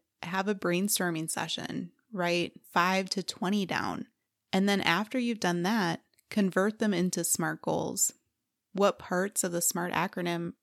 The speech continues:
is this goal missing? And then prioritize your goals. Sure, we want to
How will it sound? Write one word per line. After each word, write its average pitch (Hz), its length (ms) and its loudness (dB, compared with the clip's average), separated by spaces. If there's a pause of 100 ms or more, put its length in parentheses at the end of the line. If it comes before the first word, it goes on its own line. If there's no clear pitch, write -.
(100)
is 180 160 0
this 180 160 -2
goal 175 220 0
missing? 196 560 0 (640)
And 196 180 4
then 185 280 4
prioritize 226 720 2
your - 80 -2
goals. - 520 0 (500)
Sure, 208 300 2
we 220 140 2
want 196 320 0
to 180 460 -2